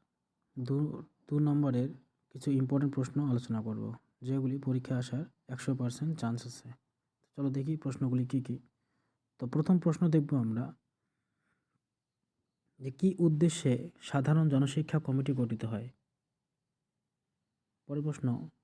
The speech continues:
ভারতের আধুনিক শিক্ষা ব্যবস্থার প্রসারের ক্ষেত্রে চার্লস উডের দুটি সুপারিশ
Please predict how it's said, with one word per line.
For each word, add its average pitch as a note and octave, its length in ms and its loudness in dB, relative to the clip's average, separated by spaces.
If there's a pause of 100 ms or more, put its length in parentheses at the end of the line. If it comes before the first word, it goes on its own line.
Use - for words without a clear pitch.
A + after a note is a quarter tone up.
(2750)
ভারতের C#3 720 0 (1800)
আধুনিক D3+ 440 2 (500)
শিক্ষা D#3+ 380 0
ব্যবস্থার C3 520 2
প্রসারের D3 460 0
ক্ষেত্রে C3+ 420 -4 (180)
চার্লস D3 460 -2
উডের C3 380 2
দুটি C3 240 2
সুপারিশ C3+ 500 -2